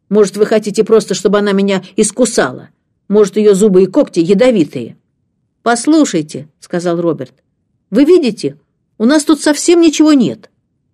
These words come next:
Вы только закройте дверь и войдите через пять минут, и мы сотворим чудо. Ну, к примеру, в комнате окажется волшебный живой цветок в глиняном горшке».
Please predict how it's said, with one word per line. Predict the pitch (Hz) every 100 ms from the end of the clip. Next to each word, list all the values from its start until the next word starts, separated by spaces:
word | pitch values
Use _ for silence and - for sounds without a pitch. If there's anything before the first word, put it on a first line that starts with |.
| _
Вы | 180 339
только | 359 302 320
закройте | 339 349 440 -
дверь | 190 156 143 _ _ _ -
и |
войдите | 403 403 285 294 285
через | 277 240 220
пять | 269 277
минут, | 226 185 160 156 _ _ -
и | 170
мы | 180 311
сотворим | 294 - 180 185 247
чудо. | - 196 175 127 - _ _ _ _ _ _ _
Ну, | 349 415
к |
примеру, | 302 269 277 302 269 254 - _ _
в | -
комнате | 415 415 262 -
окажется | 190 285 247 226 220 214 _ _
волшебный | - 214 220 403 339 208
живой | 190 247 359
цветок | - 175 370 214
в | 175
глиняном | 165 262 339 208 156
горшке». | 143 - - 160